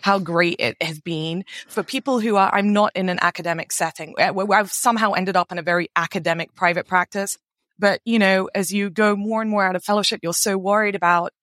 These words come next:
you know, not staying up to date with journal articles and just kind of slowly feeling like you're out of the field. And your podcast has made me feel very much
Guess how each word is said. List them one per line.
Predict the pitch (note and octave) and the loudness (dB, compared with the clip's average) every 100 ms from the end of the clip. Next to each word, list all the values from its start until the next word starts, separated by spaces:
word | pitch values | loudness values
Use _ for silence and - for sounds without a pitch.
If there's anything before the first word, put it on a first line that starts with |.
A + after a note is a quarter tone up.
| - - | -20 -12
you | G#3 | -4
know, | F#3+ F3 | 0 2
not | G3 G#3+ | 2 0
staying | - A3+ G#3 | 0 2 2
up | G3+ - | 0 -4
to | G3 | -2
date | G3 F3+ | -2 -2
with | E3 | -2
journal | G#3 G#3 G#3 | 2 2 2
articles | G3+ G3 G3+ F#3+ G3+ G3 F#3 F#3 | 2 0 0 -4 -2 -2 -2 -4
and | F3+ | -4
just | F#3+ F3+ | -4 -4
kind | - A#3+ | -2 0
of | A#3+ | 0
slowly | - A#3 A3+ A3 | 0 0 0 -2
feeling | - A3+ G3+ F#3+ | -6 -4 -2 0
like | F3+ - | 0 0
you're | - | 0
out | E3+ F#3 | 2 0
of | |
the | E3+ | -4
field. | - F#3 G3 A3 - _ _ _ _ | -8 -6 -4 -4 -10 _ _ _ _
And | G#3 G3+ G3 - - | 0 2 0 -4 -4
your | F#3 B3 | 2 2
podcast | - A3+ G#3 - A3 A3+ - | 2 0 -2 0 0 0 -4
has | F#3 E3+ _ | -6 -6 _
made | F#3+ G#3 A3+ A3+ | -4 0 4 4
me | G#3+ | 2
feel | G3 G3+ F#3+ F#3 | 0 -2 0 0
very | D#3+ G3 G3+ G3 | 2 2 2 0
much | F3+ A3+ - | -2 -2 -4